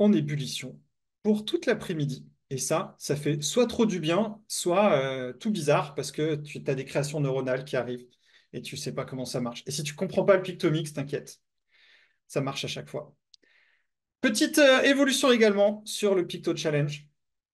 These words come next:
Le groupe Facebook de Pictodico n'est plus,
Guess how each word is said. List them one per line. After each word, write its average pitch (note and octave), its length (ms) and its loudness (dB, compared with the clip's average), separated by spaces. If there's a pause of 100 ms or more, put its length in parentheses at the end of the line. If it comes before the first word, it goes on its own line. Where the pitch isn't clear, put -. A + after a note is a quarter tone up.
(200)
Le F#3+ 160 4
groupe B3 240 2
Facebook E3 500 0
de C#3 100 -4
Pictodico C#3+ 760 -4 (180)
n'est E3 180 2
plus, F#3 360 -8